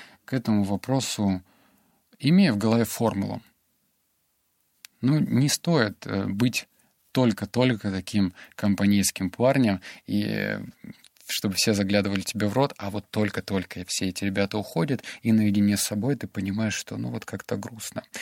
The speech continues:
И вот тебе пример из жизни. А, точнее, не то, что примеры жизни, а вот примеры из, э, того же самого Голливуда или из американской музыки.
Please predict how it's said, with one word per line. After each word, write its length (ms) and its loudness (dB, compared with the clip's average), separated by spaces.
И 80 2
вот 120 4
тебе 220 0
пример 380 2
из 60 -2
жизни. 420 0
А, 420 -4
точнее, 300 0
не 100 2
то, 100 -4
что 240 -10
примеры 340 0
жизни, 540 -4
а 240 -2
вот 300 -2
примеры 440 4
из, 340 -2
э, 180 2
того 140 2
же 80 0
самого 240 0
Голливуда 520 -2
или 720 0
из 140 -2
американской 600 2
музыки. 500 -6